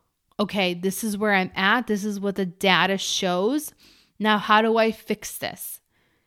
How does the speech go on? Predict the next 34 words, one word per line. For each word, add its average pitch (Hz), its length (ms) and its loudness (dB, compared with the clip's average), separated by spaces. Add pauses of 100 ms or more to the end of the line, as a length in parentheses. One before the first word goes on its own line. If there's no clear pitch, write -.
(140)
If - 80 -10
you're 220 80 2
just 220 200 -4
going 285 260 2
in 277 140 4
blindly, 269 640 2
making 208 400 -2
guesses, 190 760 0 (480)
you're 214 100 0
not 214 160 0
gonna 214 180 -2
get 190 200 0
anywhere, - 560 -12 (500)
all 185 100 -2
right? 185 320 0
So 208 100 -6
with 185 140 -6
thyroid, 214 640 4
again, 185 400 0 (340)
it 202 120 0
is 185 480 0 (500)
changing 226 400 0
your 247 140 2
diet 208 560 4
to 208 100 -8
support - 380 -6
your - 100 -10
thyroid. 117 600 -12 (240)
It's - 100 -8
eliminating 226 720 2
toxins. 175 840 -4 (760)
It's 202 180 -6
watching 196 400 0
your 220 220 -4